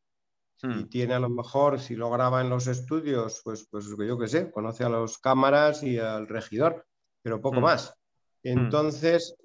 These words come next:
Speaker 1: él ya te digo que él me decía, "Bueno, yo puedo hacer esto", y me decía, "Bueno, ¿y para qué lo quiere, lo queréis?", eh,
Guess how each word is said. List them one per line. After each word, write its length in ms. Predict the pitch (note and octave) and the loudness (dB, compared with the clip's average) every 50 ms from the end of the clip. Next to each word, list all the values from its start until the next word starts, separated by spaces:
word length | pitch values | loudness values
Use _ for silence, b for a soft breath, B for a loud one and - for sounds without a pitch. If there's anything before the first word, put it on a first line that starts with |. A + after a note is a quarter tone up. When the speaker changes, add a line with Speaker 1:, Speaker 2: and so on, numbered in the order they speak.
| _ _ _ | _ _ _
Speaker 1:
él 200 | D#3 D3+ D3+ D3 | -4 -4 -2 2
ya 180 | D#3 E3+ E3+ E3+ | 2 2 2 2
te 120 | D#3+ C#3+ | 0 0
digo 340 | C#3+ E3+ F3+ F3 D3+ C3 B2+ | 0 0 0 0 0 0 -2
que 120 | B2+ C3+ | -4 -4
él 140 | C3+ C#3+ C#3 | -4 -4 -2
me 140 | C#3+ D3 D3 | -2 0 0
decía, 340 | D3 D3 C#3 C3+ E3 E3 D#3 | 0 -2 -2 -2 -2 -2 0
"Bueno, 180 | D3 D#3+ E3 | 0 0 0
yo 160 | C#3+ C3+ C3+ | -2 -2 -2
puedo 180 | C3 C#3 C#3 C#3 | -2 0 0 0
hacer 240 | C3+ C3+ C3+ C#3+ D3 | 0 0 -2 -2 -2
esto", 380 | D#3+ E3 D#3+ - - F3 F#3 | -2 -2 -4 -4 -2 -2 0
y 80 | F#3+ E3+ | 0 0
me 80 | C3+ A#2+ | -2 -2
decía, 100 | A#2+ C3+ | -2 -2
"Bueno, 180 | C3 C3+ D3 C#3+ | -2 -2 -4 -4
¿y 40 | D3 | -2
para 320 | - B2 A#2+ A#2 A#2 - | -2 0 0 -2 -2 -4
qué 120 | - C3+ B2 | -6 -4 -4
lo 160 | B2 A2 G2+ | -2 -4 -4
quiere, 300 | - B2 A#2 G#2 G#2 - | -4 -4 -4 -4 -4 -8
lo 140 | A#2+ A#2 G#2 | -10 -10 -8
queréis?", 560 | - G#2 G#2 G#2 G2+ G2 G2 F#2+ - - - _ | -6 -6 -6 -4 -6 -6 -8 -12 -14 -16 -18 _
eh, 140 | - - | -20 -20